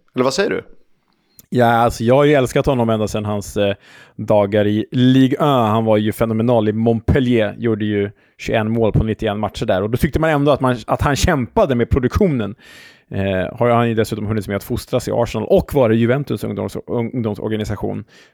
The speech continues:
Speaker 2: För han är ju ändå bara tjugofem år gammal. Nej, men jag håller med. Alltså, den här killen kan ännu mer. Och då är han redan riktigt bra.
Speaker 1: Ja, han syns, eh, det känns som man skulle kunna liksom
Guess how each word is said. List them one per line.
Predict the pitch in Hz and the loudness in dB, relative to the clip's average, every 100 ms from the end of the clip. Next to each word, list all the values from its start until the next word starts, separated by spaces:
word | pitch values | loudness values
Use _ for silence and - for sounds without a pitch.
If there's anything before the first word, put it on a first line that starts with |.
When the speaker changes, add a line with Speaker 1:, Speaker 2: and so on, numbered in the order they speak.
| _ | _
Speaker 2:
För | - | -10
han | - | -6
är | |
ju | 120 | -4
ändå | 120 107 | -4 -4
bara | 107 | -6
tjugofem | 104 101 104 | -4 -4 -4
år | 101 | -4
gammal. | 104 92 - | -6 -6 -4
Nej, | 147 170 | 0 2
men | 180 | 2
jag | |
håller | 185 175 | 4 2
med. | 165 113 - | 2 2 0
Alltså, | 120 - 127 120 113 104 _ _ _ _ _ - | -2 2 2 4 2 0 _ _ _ _ _ -14
den | 127 127 | -4 0
här | 131 | 0
killen | 127 123 107 | 0 -2 0
kan | - 113 - 151 | 0 0 -2 -2
ännu | 143 117 135 160 | 0 0 2 2
mer. | 113 85 - _ _ - | 0 -2 -6 _ _ -8
Och | 110 | 0
då | 113 | 2
är | 113 | 2
han | 107 101 | 0 -2
redan | 95 95 | -4 -4
riktigt | 95 95 | -8 -10
bra. | 95 - _ _ _ - - - | -10 -12 _ _ _ -16 -16 -4
Speaker 1:
Ja, | 127 156 | 0 2
han | 143 | 2
syns, | 143 143 123 - | 0 0 0 -2
eh, | 143 139 | -2 0
det | 131 | 0
känns | 156 143 | -2 0
som | |
man | 139 | -2
skulle | 135 - 120 | -2 -2 -2
kunna | 123 123 117 | -2 0 2
liksom | 120 113 104 101 | 2 0 -6 -8